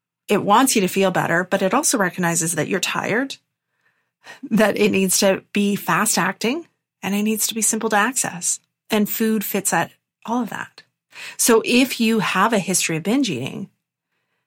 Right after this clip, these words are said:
and you have a really stressful day, it makes sense that your brain's like, "You know what? You've had a really tough day.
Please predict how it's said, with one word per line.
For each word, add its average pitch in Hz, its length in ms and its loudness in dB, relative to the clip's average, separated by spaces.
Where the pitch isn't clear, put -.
and 180 100 -4
you 180 80 -2
have 185 160 0
a 175 60 4
really 175 580 0
stressful - 600 0
day, 247 480 2
it 196 100 -4
makes 202 200 0
sense - 400 0
that 196 120 0
your 190 100 0
brain's 190 260 2
like, 190 360 -2
"You 185 100 -4
know 180 100 0
what? 311 240 -2
You've 180 140 -10
had 196 120 0
a 196 60 0
really 190 220 -2
tough 190 200 -6
day. 262 300 0